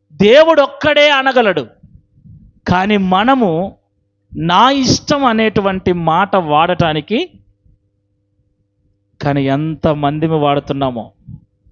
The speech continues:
సేవకునిగా నేను నా ఇష్టం అంట, విశ్వాసిగా నువ్వు నీ ఇష్టం అంటావు, ఇంట్లో భర్తగా నా ఇష్టం, భార్యగా నా ఇష్టం, పిల్లోళ్ళు కూడా నా ఇష్టం, అందరూ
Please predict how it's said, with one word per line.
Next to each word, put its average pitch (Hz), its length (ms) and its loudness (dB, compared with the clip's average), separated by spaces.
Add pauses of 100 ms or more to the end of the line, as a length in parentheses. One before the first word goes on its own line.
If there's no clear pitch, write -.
(400)
సేవకునిగా 180 720 -2
నేను 175 320 -2
నా 165 200 -2
ఇష్టం 185 420 -2
అంట, 143 200 -8 (580)
విశ్వాసిగా 196 920 -2
నువ్వు 190 240 0
నీ 185 240 -2
ఇష్టం 202 320 -2
అంటావు, 160 300 -4 (680)
ఇంట్లో 190 320 0
భర్తగా 180 560 0
నా 185 240 0
ఇష్టం, 208 560 -2 (140)
భార్యగా 214 680 0
నా 190 260 2
ఇష్టం, 220 540 -2 (300)
పిల్లోళ్ళు 247 440 2
కూడా 277 300 2
నా 226 280 0
ఇష్టం, 214 340 -8 (1800)
అందరూ 320 600 2